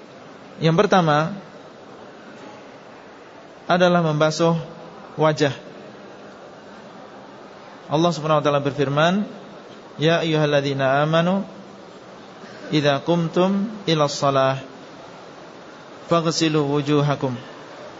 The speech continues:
Wahai orang-orang yang beriman, apabila kalian hendak melakukan salat, maka hendaklah kalian membasuh, mencuci wajah kalian.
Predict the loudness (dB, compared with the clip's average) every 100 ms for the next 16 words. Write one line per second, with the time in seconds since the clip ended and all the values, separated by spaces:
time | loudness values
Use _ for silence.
0 | -18 -18 -18 -20 -20 -18 -4 2 4 4
1 | 4 4 2 2 0 2 4 4 4 0
2 | -4 -12 -16 -8 0 2 4 4 2 2
3 | 0 2 2 2 4 4 2 0 0 -2
4 | 0 2 4 4 0 -16 -18 -18 -18 -18
5 | -18 -18 -18 -18 -18 -18 -16 -8 -2 2
6 | 2 2 2 2 2 2 4 4 4 0
7 | -4 -8 -6 -2 2 2 2 2 0 -2
8 | -2 0 0 2 2 2 -4 -16 -18 -18
9 | -18 -18 -18 -18 -18 -10 0 0 2 0
10 | 0 0 0 0